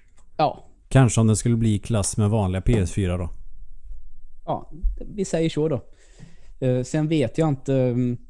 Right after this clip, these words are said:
Speaker 1: vad den... Jag kan ju fråga dig som spelar mycket Switch.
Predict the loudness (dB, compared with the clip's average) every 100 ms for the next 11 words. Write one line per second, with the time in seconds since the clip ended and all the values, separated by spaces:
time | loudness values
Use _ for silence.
0 | -20 -20 -18 -18 -18 -18 -8 -4 2 4
1 | 4 2 0 -2 -8 -14 -18 -18 -16 -14
2 | -12 -6 -4 0 0 2 2 4 4 2
3 | 0 -4 2 2 4 0 -2 -6 -6 -6